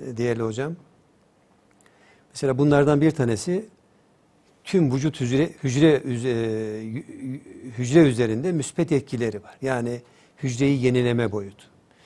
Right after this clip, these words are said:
E, ikinci olarak işte mide, bağırsak problemleri olan kişilerde yine faydası olur.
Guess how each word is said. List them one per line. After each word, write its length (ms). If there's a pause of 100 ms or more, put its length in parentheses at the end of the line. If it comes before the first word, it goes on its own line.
(460)
E, 160
ikinci 420
olarak 380
işte 160
mide, 380
bağırsak 340 (120)
problemleri 800 (520)
olan 240
kişilerde 600
yine 280
faydası 540
olur. 380